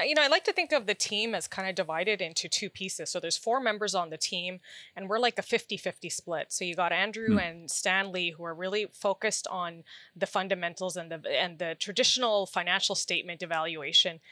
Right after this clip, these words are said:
Speaker 1: And then you have myself and my colleague, David Fraser. And this is, we're doing, um, a more of a qualitative deep dive into the environmental and social performance of companies. And so, you know, our job is, is,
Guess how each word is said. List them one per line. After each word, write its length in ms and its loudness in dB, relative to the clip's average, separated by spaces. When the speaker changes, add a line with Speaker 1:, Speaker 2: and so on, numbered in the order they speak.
Speaker 1:
And 140 2
then 80 6
you 80 4
have 160 4
myself 400 2
and 80 -2
my 100 0
colleague, 500 0
David 300 -2
Fraser. 540 0
And 260 2
this 180 -2
is, 120 -4
we're 260 0
doing, 520 -4
um, 280 -2
a 120 -2
more 180 -2
of 80 -2
a 60 -4
qualitative 760 0
deep 300 -8
dive 400 0
into 200 -4
the 120 0
environmental 560 -2
and 100 -8
social 380 2
performance 800 -4
of 160 -2
companies. 680 -6
And 200 4
so, 440 2
you 160 -2
know, 100 2
our 220 6
job 440 2
is, 380 -4
is, 400 -6